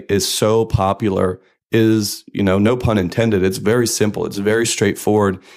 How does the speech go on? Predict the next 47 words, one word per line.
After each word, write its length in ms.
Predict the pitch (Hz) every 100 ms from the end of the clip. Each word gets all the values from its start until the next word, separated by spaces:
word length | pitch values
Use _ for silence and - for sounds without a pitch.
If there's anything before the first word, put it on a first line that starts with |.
| _ -
it's 160 | 110
very 320 | 107 120 143
cost 400 | - 127 113 -
effective, 640 | 98 - 120 113 107 98 101 _ _ _
and 140 | 110
it's 140 | 110 -
easy 320 | 113 110 107
to 100 | 95
set 240 | 95 98 90
up. 220 | 80 - _ _ _ _ -
So 360 | - 120 110 110
the 140 | 120
way 180 | 127 156
a 60 |
simple 360 | 196 185 151 127
I 120 | 117
R 140 | 110 107
A 160 | 104
works 600 | 95 95 107 98 - - - - - _ -
is 460 | 110 107 98 -
this 340 | - 107 127 185
would 80 |
be 100 | 151
set 240 | 156 - 113
up 100 | 113
through 260 | - 107
your 120 | 101 101
business. 640 | 107 107 - - - - _ _ - _
So 340 | - - 113 107
you 200 | 104 104
would 80 |
talk 240 | 101 135 127
to 80 | 123
your 120 | 110
financial 500 | - 98 104 113 117
advisor, 520 | 101 98 98 98 98
your 200 | 92 101
bank, 520 | - 104 104 104 95
some 220 | - 151
insurance 460 | 156 117 104 98 101
companies 420 | - 98 98 101
actually 320 | 104 95 -
provide 460 | 98 104 90 98 90
these 160 | 92 -
services 440 | 104 98 - 98
as 140 | 95
well. 400 | 101 127 120 110